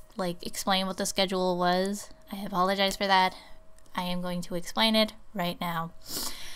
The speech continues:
So the schedule I'm working with is just different days where I am going to be uploading videos or working on my Tumblr project, A K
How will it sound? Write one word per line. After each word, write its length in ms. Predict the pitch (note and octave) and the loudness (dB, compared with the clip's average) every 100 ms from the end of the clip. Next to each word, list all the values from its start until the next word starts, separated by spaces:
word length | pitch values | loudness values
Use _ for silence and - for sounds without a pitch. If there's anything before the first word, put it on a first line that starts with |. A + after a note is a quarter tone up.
| - | -8
So 400 | - - C4+ C4+ | -6 6 8 10
the 140 | B3+ B3+ | 8 4
schedule 540 | - B3 B3 B3 - | 4 4 4 4 2
I'm 240 | - A3 G#3+ | 2 2 4
working 340 | G#3 - G#3 | 2 0 0
with 260 | G3 G3 - | 2 2 0
is 120 | F#3+ | -4
just 180 | F#3+ - | -2 -2
different 240 | A3 A#3 G#3 | 0 2 4
days 560 | F#3+ G3 F#3+ F#3+ - - - - | 2 2 0 -2 -6 -10 -12 -2
where 560 | G3 F#3+ F#3 F#3 F#3 - - | 2 4 4 4 2 -2 -2
I 200 | F3+ F3+ | 2 2
am 340 | F3+ F3 F3+ | 2 2 -2
going 380 | F3+ F3+ F3 F3 | -2 0 0 0
to 600 | - F#3 E3+ E3+ E3+ F3 - - - - | -2 0 0 2 0 -2 -8 -12 -12 -6
be 260 | F#3+ F#3 - | -2 0 2
uploading 720 | C4 A#3+ F#3 F3+ F3+ G3 - - | 2 2 2 2 0 -4 -6 -4
videos 640 | F#3 E3+ F3 E3+ F3+ G3+ - - | -2 0 0 0 0 -2 -6 -4
or 360 | F#3 F3+ F#3 | -2 0 0
working 420 | F3 E3+ F3+ F3 | -2 -4 -2 -4
on 380 | E3 D#3+ E3 E3 - | -2 -4 -6 -8 -8
my 140 | G3 F3+ | -4 0
Tumblr 340 | A3 G3+ F#3 | 0 2 0
project, 520 | - - E3+ F3 F3 - | -2 -2 -2 -2 -6 -6
A 120 | F#3 | -6
K 680 | F3 F#3+ F3 F3 E3+ E3 E3+ | -4 -2 2 2 2 0 -4